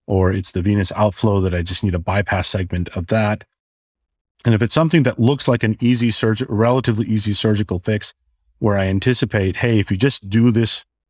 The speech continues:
little bit and we should be fine," then, you know, I'll declot 'em again and get 'em, let the surgeon do their picks.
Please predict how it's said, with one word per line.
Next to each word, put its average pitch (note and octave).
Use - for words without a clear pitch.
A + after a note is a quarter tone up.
little A#2
bit A2
and G#2+
we G#2
should G2+
be F2+
fine," A2+
then, B2
you G2+
know, G2+
I'll F#2+
declot G#2+
'em G2
again G2
and F2+
get F#2
'em, F#2
let F#2+
the F#2+
surgeon F#2
do F2
their D#2+
picks. -